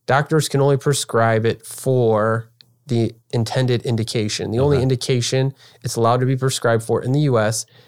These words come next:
Speaker 1: is antibiotic-resistant Clostridium difficile infections.
Speaker 2: Okay.
Speaker 1: So it's a bacteria that infects the body. If it's antibiotic resistant, if you can't wipe it out with antibiotics, the other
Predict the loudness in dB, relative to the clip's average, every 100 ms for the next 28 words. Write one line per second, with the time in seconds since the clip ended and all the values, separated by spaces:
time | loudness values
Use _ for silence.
0 | _ _ 0 2 4 2 2 -2 -8 _
1 | -2 0 2 2 2 2 0 -2 -2 -2
2 | -2 -4 -2 -2 -2 -2 -2 0 0 -4
3 | -6 -6 -6 -6 -6 -6 -6 -6 -10 -10
4 | -8 -10 -14 -12 -2 -2 0 0 0 0
5 | -2 0 2 0 -4 -2 -4 -4 -6 -4
6 | -2 -4 -8 -16 -6 -6 -2 0 2 2
7 | 2 0 0 -2 -2 -4 -6 -6 -4 -2
8 | -2 0 -2 -2 -2 -2 -2 -2 -2 -4
9 | -6 -8 -12 _ -20 -20 _ _ -2 2
10 | 4 4 2 0